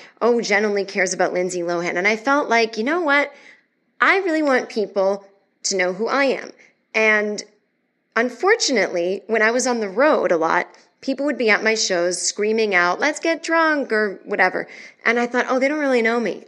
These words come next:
I'm not that fun." And so as a joke, I said, "I'm gonna do a podcast called I Seem Fun," meaning, "But I'm not." And then I called it the Diary of Jen Kirkman podcast, 'cause it was supposed to be a once a week, and it still is, solo podcast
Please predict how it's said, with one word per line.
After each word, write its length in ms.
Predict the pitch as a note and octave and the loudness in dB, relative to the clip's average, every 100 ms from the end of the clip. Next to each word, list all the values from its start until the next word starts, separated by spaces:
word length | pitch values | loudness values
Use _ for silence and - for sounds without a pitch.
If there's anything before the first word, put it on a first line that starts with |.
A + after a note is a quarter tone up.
| - | -6
I'm 140 | A3+ | 0
not 220 | A#3+ A#3+ | 2 2
that 180 | A3 G3 | 0 -2
fun." 340 | - G3 - - - - - - | -2 -4 -4 -12 -20 -20 -8 0
And 160 | A3+ | 0
so 380 | A3 B3 A3 G#3 | 2 4 4 4
as 200 | - A3+ | 2 0
a 60 | A#3 | 0
joke, 400 | F#3+ F3+ F3 - - | 2 4 2 0 -2
I 100 | F3+ | 0
said, 400 | - F3 E3 - | 2 2 2 0
"I'm 140 | F3+ | -2
gonna 140 | F#3 F3+ | 0 0
do 100 | F3 | -2
a 40 | |
podcast 520 | F3 F3 F3+ E3 - | 0 -2 0 -2 -2
called 240 | E3+ E3 - | -4 -4 -4
I 60 | G3 | -8
Seem 320 | F#3+ B3+ A3+ | 0 2 2
Fun," 220 | - - - _ _ _ _ - | 0 -8 -10 _ _ _ _ -6
meaning, 420 | F#3 F3 E3 D3 - - | -2 0 0 -4 -10 -2
"But 120 | F#3 | 0
I'm 140 | D#3+ | 0
not." 180 | D#3+ C#3+ _ - - - _ _ _ _ _ _ - | -4 -6 _ -20 -20 -20 _ _ _ _ _ _ -4
And 160 | F#3+ | -2
then 120 | F3+ | 0
I 40 | F3 | 0
called 220 | F3+ E3+ | -2 -4
it 80 | E3+ | -2
the 60 | |
Diary 380 | F#3 F3+ F3+ F3+ | 2 2 4 2
of 100 | F3 | 0
Jen 200 | F3+ E3 | -2 -2
Kirkman 320 | E3+ E3+ F3+ | -4 -4 -4
podcast, 480 | F3+ C4+ B3+ F3 - | 0 -2 0 -4 -4
'cause 140 | - F3 | -4 -6
it 60 | |
was 80 | - | -4
supposed 180 | - G3+ | -4 -2
to 60 | |
be 100 | F#3+ | 0
a 60 | F3+ | 0
once 280 | F3+ G#3+ G#3+ | 0 0 0
a 60 | |
week, 260 | G3+ F3+ G3+ | 0 0 -2
and 120 | F#3+ | -2
it 80 | - | -4
still 240 | - G3+ | 0 2
is, 240 | E3+ F3 F3 - - | 2 0 -2 -16 -16
solo 420 | - - G#3+ A#3 | -6 2 4 4
podcast 640 | A3+ F#3+ F3 F#3 E3+ E3+ | 2 0 -2 -2 -4 -4